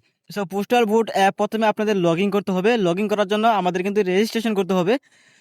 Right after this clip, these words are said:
So রেজিস্ট্রেশন করার জন্য আমরা প্রথমে রেজিস্ট্রেশন করুন এই অপশনে ক্লিক করে দিব। পোস্টাল ভোট বিডি অ্যাপ রেজিস্ট্রেশন করার সময় যদি আপনার সামনে এরকম পেজ চলে আসে, so সেই ক্ষেত্রে আপনার করণীয় কি?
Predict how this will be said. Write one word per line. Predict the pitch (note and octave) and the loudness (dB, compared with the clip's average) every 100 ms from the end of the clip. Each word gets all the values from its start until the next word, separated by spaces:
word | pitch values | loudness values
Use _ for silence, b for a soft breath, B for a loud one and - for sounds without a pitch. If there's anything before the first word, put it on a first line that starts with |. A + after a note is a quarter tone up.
| b - | b 0
So | G#3 | 4
রেজিস্ট্রেশন | F#3+ G#3 B3 B3 B3+ | 4 2 2 0 0
করার | A#3 A3+ G3 | 2 2 2
জন্য | A3 G#3+ | 2 0
আমরা | G3+ | 0
প্রথমে | G3 G3+ G#3+ G#3 | -2 0 0 2
রেজিস্ট্রেশন | G3 G3 A3 A#3 A3+ | 2 0 -2 -2 -2
করুন | A3 A3 A3 | 0 0 2
এই | F#3 | 2
অপশনে | F3+ F#3+ F#3 | 0 -2 -4
ক্লিক | F#3+ F#3 | -2 -2
করে | F#3+ E3+ | 0 0
দিব। | D#3+ | 2
পোস্টাল | G#3+ C#4+ _ - C4 C4 | 0 -2 _ -2 4 4
ভোট | A3+ A#3+ A3 | 4 2 2
বিডি | G#3+ B3 C4 | 2 4 4
অ্যাপ | B3+ B3 | 4 4
রেজিস্ট্রেশন | A#3 A#3+ A#3+ A3+ B3 | 4 4 2 -4 -2
করার | A#3+ A#3+ | 0 0
সময় | A#3+ A#3+ B3+ | 0 0 0
যদি | A3+ G3+ | 2 2
আপনার | G3 F3 A3 | 4 2 -2
সামনে | G#3 A#3 A3+ | -4 -2 0
এরকম | A3 A3+ A3 | 0 0 -2
পেজ | A#3+ A#3 | 2 2
চলে | G#3+ A3+ A3 | 2 2 4
আসে, | G#3 - C4 | 4 4 -2
so | - | 0
সেই | G#3 A3+ | 0 2
ক্ষেত্রে | B3+ - C#4 | 2 0 0
আপনার | A#3 A3+ A3+ | 0 0 0
করণীয় | G#3+ G#3+ G#3+ G#3 | 2 0 0 -2
কি? | A3 | -2